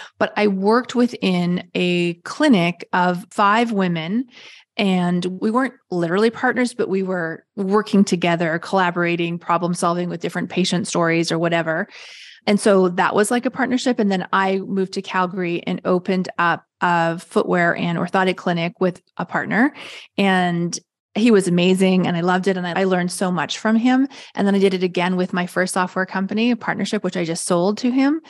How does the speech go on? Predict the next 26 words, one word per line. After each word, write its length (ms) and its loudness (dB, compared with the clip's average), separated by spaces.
and 120 0
now 140 0
with 160 -4
you. 380 -4
So 160 0
I've 240 2
almost 340 6
had 160 0
a 40 -2
partner 420 -2
every 420 -2
step 260 -4
of 60 -2
the 120 0
way. 360 2
I 200 2
know 880 2
that 200 -2
I 240 0
collaborate 840 -2
and 160 -4
think 580 -4
and 500 -4
work 500 -2
well 600 -2
with 480 -4